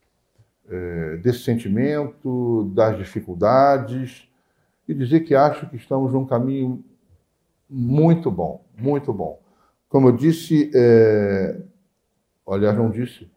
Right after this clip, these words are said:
quando a gente percebe que está incomodando determinadas, é, forças que não, não, não,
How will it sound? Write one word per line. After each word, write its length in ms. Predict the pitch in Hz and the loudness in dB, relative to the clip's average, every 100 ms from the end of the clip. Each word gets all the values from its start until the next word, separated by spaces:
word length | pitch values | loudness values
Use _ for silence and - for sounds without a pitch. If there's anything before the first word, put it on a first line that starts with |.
| _ _ _ _ _ - | _ _ _ _ _ -2
quando 460 | 135 139 127 127 | 0 0 2 4
a 60 | 120 | 4
gente 200 | 135 127 | 0 -2
percebe 520 | - 135 - 120 104 | 0 0 2 2 2
que 60 | 101 | -4
está 200 | - 139 | -4 -4
incomodando 800 | 135 139 127 110 110 104 95 95 | -2 -2 0 0 0 0 -2 -6
determinadas, 1080 | 101 107 107 104 95 92 92 90 - _ _ | -6 -6 -4 -4 -4 -4 -6 -8 -12 _ _
é, 360 | 95 87 82 82 - _ _ _ _ | -12 -10 -10 -12 -20 _ _ _ _
forças 720 | - 127 - - 98 92 - _ _ _ _ _ _ _ - | 2 2 2 -6 -6 -6 -14 _ _ _ _ _ _ _ -6
que 80 | |
não, 260 | 151 113 - - | -2 -2 -4 -8
não, 200 | 113 110 | -6 -4
não, 380 | 107 107 90 | -4 -4 -6